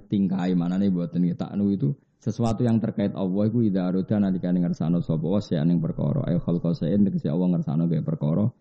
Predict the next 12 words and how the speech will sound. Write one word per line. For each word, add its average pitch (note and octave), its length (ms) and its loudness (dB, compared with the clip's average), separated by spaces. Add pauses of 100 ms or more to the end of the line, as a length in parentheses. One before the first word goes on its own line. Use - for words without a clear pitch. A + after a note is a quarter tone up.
(260)
iku - 160 -2
mu G2 180 2 (140)
ayyaku F2 480 0
lan F#2+ 160 2
tepak E2 240 -6 (240)
dawuh F2 240 2
sapa D2+ 320 -2
wa F#2 160 0
lahu F2 160 2
maring D#2+ 320 0
sek - 400 -4
kun C#3 320 2